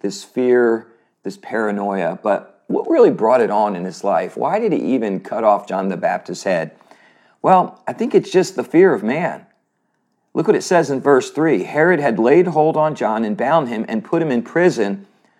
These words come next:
But look what it says. He did it for Herodias' sake. But then look in verse five. "He would have put him to death, but what? He feared the multitude."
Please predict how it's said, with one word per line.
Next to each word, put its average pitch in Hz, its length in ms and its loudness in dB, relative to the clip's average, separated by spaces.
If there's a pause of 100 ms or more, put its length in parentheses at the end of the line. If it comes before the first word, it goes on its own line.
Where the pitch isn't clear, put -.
(140)
But - 80 -4
look 202 120 2
what 208 100 6
it - 120 0
says. 170 340 -2
He 131 80 -2
did 156 180 0
it - 260 -2 (340)
for 120 260 4
Herodias' 143 760 2
sake. - 420 -10 (560)
But - 80 -4
then 175 140 0
look 180 160 2
in 160 100 -2
verse 147 240 2
five. - 500 2 (380)
"He 160 140 4
would 147 240 6
have 143 160 2
put 147 140 2
him 117 120 0
to 113 80 -2
death, 165 580 0 (360)
but 127 160 -2
what? - 520 -2
He 175 120 0
feared 135 360 4
the 151 80 0
multitude." 165 680 0